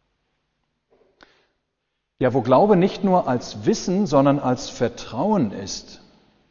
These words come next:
da werden immer, immer Werke sein. Solch ein Glaube ist niemals allein,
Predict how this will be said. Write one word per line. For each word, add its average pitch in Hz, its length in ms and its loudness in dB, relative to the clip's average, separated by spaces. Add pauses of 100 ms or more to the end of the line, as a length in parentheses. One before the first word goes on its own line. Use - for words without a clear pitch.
(440)
da 113 160 -8
werden 131 360 0
immer, 143 300 -2 (680)
immer 147 320 -4 (560)
Werke 123 400 -4
sein. 101 320 -10 (1500)
Solch 151 280 2
ein 147 160 2
Glaube 151 360 2
ist - 280 -4
niemals 180 720 0
allein, 127 600 -2